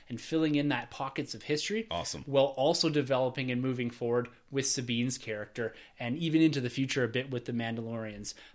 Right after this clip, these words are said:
Speaker 1: Like, that's something I'd love to see to bridge some of my
Speaker 2: Oh, yeah.
Speaker 1: knowledge gaps here and
Speaker 2: Definitely.
Speaker 1: to fill in the canonical universe as it was wiped out. A lot of it was wiped out
Speaker 2: Yes.
Speaker 1: as, when Disney took over, right?
Speaker 2: Right.
Speaker 1: And so there's, there's so much there, and that's something I've been kind of banging on about, is that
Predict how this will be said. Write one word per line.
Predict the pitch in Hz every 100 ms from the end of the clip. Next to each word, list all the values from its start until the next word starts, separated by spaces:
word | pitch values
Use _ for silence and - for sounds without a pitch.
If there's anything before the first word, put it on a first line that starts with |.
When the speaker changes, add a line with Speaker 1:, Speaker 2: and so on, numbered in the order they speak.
| -
Speaker 1:
Like, | 120
that's | 147
something | - 151 147
I'd | 135 117
love | 117 127 131 127
to | 123
see | - 123
to | 123
bridge | 113 127 135 147 143
some | 156
of | 143
my | 190 104
Speaker 2:
Oh, |
yeah. | 185 170
Speaker 1:
knowledge | 156 147
gaps | - 156 -
here | 190
and | 226 -
Speaker 2:
Definitely. | - - 151
Speaker 1:
to | 143
fill | - 175 180
in | 170 151 147
the |
canonical | 123 - 131 135 131
universe | 117 117 202 226 131 120 - -
as | 135 135 135 147
it | 160
was | 117
wiped | 117 143 143
out. | 147
A | 113
lot | 107 135
of | 160
it | 123
was | 107 98
wiped | 113 104 113
out |
Speaker 2:
Yes. | 107 - - - -
Speaker 1:
as, | 120 113
when | 117 117
Disney | 120 151 135
took | 107 110
over, | 98
right? | 95 135
Speaker 2:
Right. | 170 95 - -
Speaker 1:
And | 120 117
so | 127
there's, | 120 131 123 -
there's | 131
so | - - - 160
much | 160 135 -
there, | 165
and | 175
that's | 123
something | - 151 170
I've | 139
been | 135 123
kind | 139
of | 117
banging | 110 120 127 117
on | 180
about, | 233 139 120
is | 127 120
that | 123